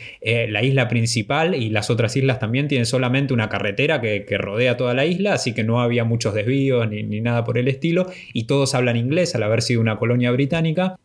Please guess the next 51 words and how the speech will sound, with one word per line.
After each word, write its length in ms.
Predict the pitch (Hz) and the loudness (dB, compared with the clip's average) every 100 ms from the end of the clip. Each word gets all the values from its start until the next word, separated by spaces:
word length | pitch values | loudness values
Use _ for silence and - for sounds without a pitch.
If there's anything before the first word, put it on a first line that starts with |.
| _ | _
Y 340 | 170 190 196 | -2 0 2
estábamos 500 | 180 139 - 233 208 | 0 -4 -4 -2 0
esperando 600 | 156 - 147 196 196 196 - | -2 -2 0 2 2 0 0
el, 580 | 117 113 110 107 107 120 | 0 2 2 0 0 2
el 340 | 110 107 107 | 2 0 0
transporte 500 | 120 - 175 165 156 | -2 0 -2 0 0
público 460 | 190 208 185 190 190 | 0 2 2 0 0
que 100 | 120 | 0
nos 140 | 113 | 0
llevara 340 | 110 120 143 127 120 | 0 2 2 0 0
al 220 | 110 107 | 0 0
siguiente 420 | - 127 156 151 | 0 0 2 0
destino 540 | 160 160 202 196 220 - - - - | 0 0 0 0 0 -6 -20 -14 -4
y 80 | 180 | 0
no 140 | 202 | 2
venía. 420 | 127 107 98 - - - _ - | 0 0 -4 -8 -20 -20 _ -4
Y 60 | |
lo 60 | 131 | -2
esperamos 360 | 127 185 190 180 | 0 0 0 0
un 60 | 170 | 0
montón 200 | 160 160 | 2 2
de 40 | |
tiempo 280 | 175 180 165 | 2 2 2
y 40 | |
no 100 | 131 | 2
venía, 480 | 123 151 190 185 185 | 2 4 2 2 0
y 120 | 165 127 | 0 2
hay 140 | 147 | 2
algo 220 | 170 156 | 2 2
en 120 | 123 117 | 0 0
Fiji 340 | 185 180 151 | 0 2 0
que 120 | 123 | 0
se 140 | 107 107 | 0 0
llama 220 | 127 117 | 0 0
el 100 | 107 | 2
Fiji 320 | 156 156 127 | 2 2 0
Time, 420 | 120 151 123 143 160 | 0 2 2 0 -2
que 80 | 117 | 0
se 100 | 113 | 2
imaginarán 460 | 101 95 101 104 110 | 0 0 0 2 0
lo 100 | 110 | 0
que 220 | 170 175 | 0 0
es, 60 | 104 | 0
¿no? 160 | 131 185 | 0 0
Que 220 | 127 110 | 0 0
una 200 | 120 123 | 0 2
isla 500 | 143 156 131 135 185 - - - | 2 2 2 0 -2 -8 -20 -4
del 220 | 123 117 | 2 2
Pacífico, 800 | 117 107 165 160 160 151 160 160 160 | 2 0 2 0 0 -2 0 0 0
Fiji 320 | 165 156 127 | -2 0 0
Time, 340 | 131 135 143 | 0 0 -2